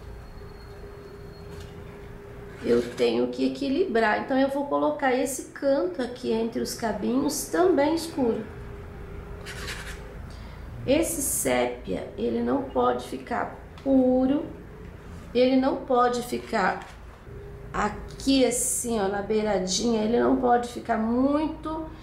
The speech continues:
diferente da tonalidade que você tem no fundo. Se aqui tá bem clarinho, o sépia também tem que chegar aqui bem clarinho.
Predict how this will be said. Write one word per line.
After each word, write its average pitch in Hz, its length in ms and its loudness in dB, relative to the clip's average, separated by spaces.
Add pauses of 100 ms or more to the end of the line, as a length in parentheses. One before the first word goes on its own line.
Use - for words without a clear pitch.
(180)
diferente 254 1040 2 (280)
da 233 160 2
tonalidade 254 800 4
que - 80 -6
você - 220 -4
tem 262 120 4
no 302 160 2
fundo. 247 460 2
Se 262 140 -2
aqui 285 180 2
tá 294 140 0
bem 330 420 2
clarinho, 294 400 4
o 277 40 0
sépia 277 300 0
também 277 280 0
tem 277 100 0
que 262 80 -2
chegar 254 240 2
aqui 254 160 -2
bem 254 200 2
clarinho. 233 640 2